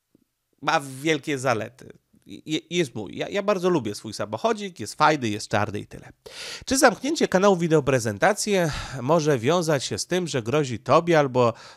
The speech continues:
twoim najbliższym jakieś niebezpieczeństwo? Pozdrawiam. Oczywiście, że tak. E, czy musisz nas opuścić? E, może gdybyś ograniczył aktywność jeden film na kilka dni, mógłbyś z nami zostać dłużej i mieć czas na inne rzeczy.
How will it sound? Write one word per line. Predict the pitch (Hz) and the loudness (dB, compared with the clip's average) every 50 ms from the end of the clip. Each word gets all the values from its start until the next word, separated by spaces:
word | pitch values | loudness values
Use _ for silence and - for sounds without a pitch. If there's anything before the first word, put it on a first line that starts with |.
| _ _ | _ _
twoim | - - 143 151 147 135 | 0 4 4 4 4 4
najbliższym | 123 120 107 101 110 147 165 - - 165 147 139 | 2 0 0 0 0 -2 0 0 -2 -2 -2 -2
jakieś | 131 - - 135 - - | -2 -2 -2 -6 -4 -4
niebezpieczeństwo? | 127 117 123 123 123 - 135 123 - 120 98 98 - - 107 98 | -4 -2 -2 -4 -2 -4 -6 -4 -2 -4 -4 -4 -8 -8 -10 -6
Pozdrawiam. | - 143 139 131 117 113 101 92 - 98 95 98 | 0 0 0 2 2 0 -2 -2 -4 -10 -14 -12
Oczywiście, | 104 - 131 156 240 262 - - 123 101 | -8 -6 -4 -2 -2 -4 -2 -4 -4 -4
że | 110 101 | -4 -8
tak. | - - 95 - - - - _ _ _ - - - - - - - - - - - - - _ | -10 -10 -14 -16 -16 -20 -20 _ _ _ -20 -20 -20 -20 -20 -18 -18 -18 -18 -18 -20 -20 -4 _
E, | 123 123 117 107 104 | 2 4 4 4 2
czy | - - 226 | 4 4 4
musisz | 233 208 233 269 - 277 240 190 165 | 4 4 0 0 0 0 0 0 2
nas | 170 165 156 - | 2 2 2 2
opuścić? | - 127 123 - - 127 110 95 - - - 117 123 147 196 233 - - - - - - - - - - - _ _ | -2 -2 -2 0 0 0 0 0 -2 -6 -4 -2 -2 -2 -2 -2 -4 -6 -4 -2 -2 -2 -2 -2 -6 -10 -14 _ _
E, | 117 117 113 113 110 110 107 107 107 104 104 104 104 - - - | -2 0 0 0 0 0 0 0 0 -2 -2 -4 -6 -8 -10 -8
może | 110 127 165 202 196 185 185 147 | 0 2 2 2 4 2 0 0
gdybyś | 131 131 160 180 170 175 147 151 | 0 -2 -4 -2 0 -2 -2 -2
ograniczył | 139 131 135 127 131 151 175 185 - - 170 147 - | -2 -2 0 0 0 -2 -4 -6 -4 -4 -4 -2 -2
aktywność | 123 - - - - 170 170 156 151 156 156 151 147 143 131 123 - - - - - - - | -4 -4 -4 -6 -4 -4 -4 -4 -4 -4 -2 -2 -2 -2 -2 -4 -8 -10 -10 -12 -14 -10 -8
jeden | 120 113 123 156 170 156 165 151 135 | -6 -2 -2 -2 0 0 -2 -2 -4
film | - - 156 151 147 139 | -4 -4 -4 -4 -2 -4
na | 135 123 | -4 -4
kilka | - - 151 135 - 127 113 | -4 -6 -8 -4 0 0 -2
dni, | 104 101 113 131 170 180 185 180 - - - - - _ | 0 -2 -6 -4 -2 -2 -2 -4 -6 -12 -20 -20 -14 _
mógłbyś | 131 156 170 160 151 156 156 139 | -2 -2 -2 0 0 -2 -2 0
z | |
nami | 143 147 143 143 135 123 | 0 -2 -2 -2 0 -2
zostać | 139 147 - - 143 131 | -2 -2 -2 -2 -2 -4
dłużej | 117 110 139 165 180 165 160 165 156 - 135 | -2 -4 -4 -2 -2 0 0 -2 -2 -2 -6
i | 135 | -6
mieć | 131 135 147 143 - - | -4 -4 -4 -4 -6 -8
czas | - - 131 135 127 - | -2 -2 0 0 0 -2
na | 139 131 | -4 -4
inne | 135 135 131 131 131 131 | -4 -4 -4 -4 -4 -2
rzeczy. | 123 117 101 - - 110 | -2 -2 -4 -4 -8 -12